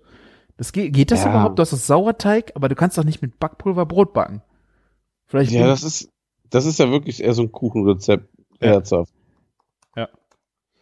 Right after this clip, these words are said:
Speaker 2: Und das ist, also, mehr ist das nicht. Deswegen, wie du sagst, so, wenn das so frisch aufschneidet und dann direkt ein bisschen Butter drauf macht, grillen oder so, okay. Aber ey, aber will ich eigentlich auch gar nicht haben, so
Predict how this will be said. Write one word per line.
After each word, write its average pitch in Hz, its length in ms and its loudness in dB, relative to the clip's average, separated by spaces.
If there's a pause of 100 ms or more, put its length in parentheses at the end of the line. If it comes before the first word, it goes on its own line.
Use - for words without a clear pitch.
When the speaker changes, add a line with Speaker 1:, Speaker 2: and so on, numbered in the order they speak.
(320)
Speaker 2:
Und 110 240 0
das 117 140 2
ist, 131 140 -4
also, 120 400 2
mehr 120 200 2
ist 147 160 -2
das 127 100 -2
nicht. 107 160 -2
Deswegen, 127 340 0 (360)
wie 143 100 -4
du 147 180 6
sagst, 135 280 0
so, 110 220 0 (260)
wenn 127 100 4
das 143 140 0
so 143 80 -6
frisch - 420 0 (140)
aufschneidet 156 1040 0
und 127 100 -4
dann 123 220 0 (320)
direkt - 180 -8
ein 127 60 -10
bisschen 117 260 -6
Butter 165 320 2
drauf 131 320 0
macht, 131 260 -2 (260)
grillen 135 500 4
oder 117 320 0
so, 110 300 -4 (420)
okay. 110 720 -2
Aber 104 300 2
ey, 113 260 2
aber 92 260 -2
will 120 240 0
ich 147 160 -2
eigentlich 120 240 -2
auch - 120 -18
gar 123 180 0
nicht 131 240 -8
haben, 127 320 -2
so - 140 -16